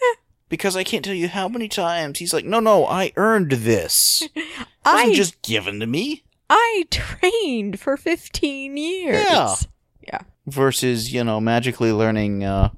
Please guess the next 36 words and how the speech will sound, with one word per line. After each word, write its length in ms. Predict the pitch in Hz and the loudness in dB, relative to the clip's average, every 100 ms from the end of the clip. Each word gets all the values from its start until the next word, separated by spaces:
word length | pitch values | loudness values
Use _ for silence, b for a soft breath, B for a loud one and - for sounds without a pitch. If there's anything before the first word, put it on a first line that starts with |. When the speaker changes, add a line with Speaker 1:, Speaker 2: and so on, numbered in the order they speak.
| - _ | -10 _
Speaker 1:
fighting 500 | - - 117 113 107 | -8 2 4 4 0
and 100 | 98 | -2
stuff 300 | - 117 104 | -2 -2 0
like 180 | 107 98 | -2 0
that 360 | 104 101 101 - | 0 2 0 -4
for, 480 | - 98 95 95 95 | -10 -6 -4 -2 -2
you 140 | 104 | -2
know, 180 | 92 87 | -2 -4
summer 280 | - 110 98 | -2 0 0
vacation 520 | 101 - 101 101 101 | -2 0 -2 -2 -2
on 140 | 92 | -2
an 100 | 95 | 0
island 380 | 101 107 98 87 | 0 0 -2 -2
here 160 | 95 87 | -2 -4
and 100 | 85 | -4
there. 220 | 85 85 - - _ - - | -6 -8 -12 -16 _ -18 -16
Speaker 2:
<laughs> 400 | - - - _ | -16 -18 -20 _
Speaker 1:
Oliver 380 | 127 143 131 127 | 2 4 4 0
had 120 | 117 | 0
it 80 | 101 | -2
much 220 | 101 95 | -4 -6
easier, 340 | 95 87 80 76 | -6 -8 -8 -10
I 60 | |
think. 420 | - 80 71 - _ 285 | -10 -12 -14 -18 _ -14
Speaker 2:
Hmm. 440 | 247 202 170 165 175 _ - | -12 -10 -12 -14 -16 _ 0
But 140 | 285 | 0
he 180 | 294 440 | 0 -4
says 300 | - 480 - | -2 -4 -4
he 140 | 381 | -6
was 200 | 302 302 | -6 -6
in 140 | 277 262 | -6 -4
hell 360 | 320 427 311 | -2 0 0
for 220 | - - | 0 -2
five 400 | - 262 277 285 | 2 2 4 2
years. 640 | 311 392 247 - - - - _ - | 0 2 0 -2 -10 -16 -18 _ -4
Speaker 1:
Again, 600 | 135 151 156 117 107 110 | 2 4 4 4 2 -4